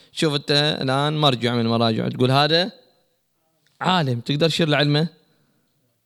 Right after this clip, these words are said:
ما تقدر تشير لعلمه، تقدر تشير إلى شخصه، فتقول: "هذا عالم".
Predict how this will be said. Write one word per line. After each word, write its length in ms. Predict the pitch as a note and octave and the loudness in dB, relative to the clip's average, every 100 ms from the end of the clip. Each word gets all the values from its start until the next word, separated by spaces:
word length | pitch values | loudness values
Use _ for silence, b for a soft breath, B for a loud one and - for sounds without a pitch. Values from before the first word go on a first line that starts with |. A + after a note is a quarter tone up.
| _ _ _ _ _ _ - | _ _ _ _ _ _ -10
ما 120 | C4+ | -8
تقدر 280 | G#3 D3 C3 | -6 -4 -4
تشير 260 | - C3+ - | -4 -4 -4
لعلمه، 300 | A#2+ C3 C3 | -6 -6 -4
تقدر 320 | D3+ D3+ D#3 | -4 -2 -2
تشير 340 | C#3+ F3 F3 | -2 -2 -2
إلى 240 | E3+ F3+ A#3 _ _ _ _ _ - | 0 -2 -4 _ _ _ _ _ -4
شخصه، 500 | F3+ D#3+ - - - _ _ _ | 0 0 -2 -8 -12 _ _ _
فتقول: 280 | - A2 B2 | -8 -4 0
"هذا 260 | A#2+ A#2+ A#2+ | 0 0 0
عالم". 560 | A#2+ D3 A2+ G2+ A2 | 0 0 -2 -6 -10